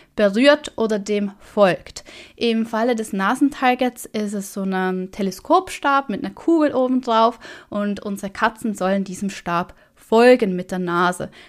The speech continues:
Deswegen Nasentarget. Und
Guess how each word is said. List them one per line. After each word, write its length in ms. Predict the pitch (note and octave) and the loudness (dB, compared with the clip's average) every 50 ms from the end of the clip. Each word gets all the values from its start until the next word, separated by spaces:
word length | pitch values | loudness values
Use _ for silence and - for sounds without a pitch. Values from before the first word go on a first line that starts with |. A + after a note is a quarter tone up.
| _ - | _ -10
Deswegen 540 | G3 F#3+ F#3+ F3+ F3 F#3 G3 G3 G#3 G3 G3 _ | -10 -10 -6 -2 -2 0 0 0 -2 -6 -8 _
Nasentarget. 1080 | - F3+ F#3 F3 E3+ F3 F#3 F#3 F3+ _ _ - - F#3+ E3+ D#3 D3 - - - - - _ _ _ _ _ _ _ _ _ _ _ _ _ _ _ _ - - _ _ - | -6 -4 -2 -2 -2 -2 -4 -10 -14 _ _ -4 -2 0 0 0 -2 -8 -12 -14 -18 -20 _ _ _ _ _ _ _ _ _ _ _ _ _ _ _ _ -20 -20 _ _ 0
Und 420 | - A#3+ A#3+ A#3+ A#3+ A#3+ A#3+ - | 4 4 6 6 6 4 2 0